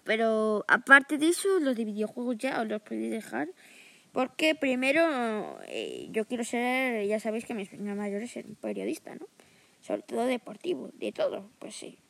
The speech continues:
Pero sobre todo eso, hombre, mola más, ¿sabes? Entonces,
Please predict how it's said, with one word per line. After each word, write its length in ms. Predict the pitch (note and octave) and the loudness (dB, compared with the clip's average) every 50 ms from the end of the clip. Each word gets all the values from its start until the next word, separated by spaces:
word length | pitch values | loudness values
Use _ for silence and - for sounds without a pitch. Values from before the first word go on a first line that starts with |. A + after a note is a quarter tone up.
| _ _ | _ _
Pero 520 | - A3+ A3+ A3 A3 A3 A3 G#3+ G#3+ A3 G#3+ - - - | -14 -10 -8 -6 -4 -2 -2 0 -2 -2 -4 -8 -12 -12
sobre 220 | - A3+ - - A#3+ | -10 -10 -10 -10 -12
todo 180 | - - - - - - C#5+ | -14 -16 -16 -16 -18 -16 -12
eso, 260 | - A3+ - - - - _ _ _ - | -12 -12 -12 -14 -18 -20 _ _ _ -18
hombre, 160 | - A3+ A#3 - - - _ _ _ - - - - - - | -16 -16 -16 -18 -20 -20 _ _ _ -20 -20 -20 -20 -18 -8
mola 260 | - A3+ A3 A#3 A3+ - | -4 -2 -2 -2 -4 -8
más, 120 | - - - - - | -12 -16 -16 -16 -18
¿sabes? 440 | - - - - - - - - - _ _ _ - - - - - _ _ _ _ - _ - - - - - - _ _ - - - - - - - _ _ _ _ _ _ _ - - - | -12 -10 -10 -10 -10 -12 -16 -18 -20 _ _ _ -20 -20 -20 -20 -20 _ _ _ _ -20 _ -20 -20 -20 -20 -20 -20 _ _ -18 -18 -18 -18 -20 -20 -20 _ _ _ _ _ _ _ -20 -6 -4
Entonces, 760 | A#3+ A3+ - B3 A#3+ A3+ A#3 - - D#3+ F3 - - - - | -4 -2 0 -2 -2 -2 -4 -8 -8 -10 -10 -10 -14 -18 -20